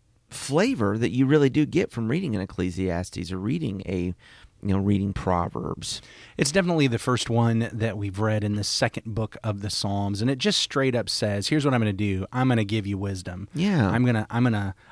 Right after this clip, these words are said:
Speaker 2: utter understanding." It sounds very much like the Proverbs. This begins very much like the book of Proverbs begins. "I'm gonna tell you Proverbs, I'm gonna utter riddles, and we're gonna get wisdom and understanding from it."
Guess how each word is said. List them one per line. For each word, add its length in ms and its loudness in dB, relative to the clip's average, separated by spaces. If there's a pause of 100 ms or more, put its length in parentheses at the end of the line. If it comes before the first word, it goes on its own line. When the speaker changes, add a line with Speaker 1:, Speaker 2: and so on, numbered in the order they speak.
(140)
Speaker 2:
utter 420 2 (160)
understanding." 840 -2 (260)
It 200 0
sounds 640 2
very 420 4
much 320 0
like 220 -6
the 80 -10
Proverbs. 520 -6
This 180 0
begins 1080 -2
very 340 0
much 260 0
like 180 -4
the 100 -6
book 220 -4
of 140 -4
Proverbs 540 0
begins. 640 -2
"I'm 140 -6
gonna 140 -6
tell 160 -6
you 100 -6
Proverbs, 500 4
I'm 80 0
gonna 200 -4
utter 200 -6
riddles, 360 4
and 100 0
we're 80 2
gonna 120 0
get 140 -2
wisdom 280 2
and 80 2
understanding 440 0
from 200 -10
it." 120 -16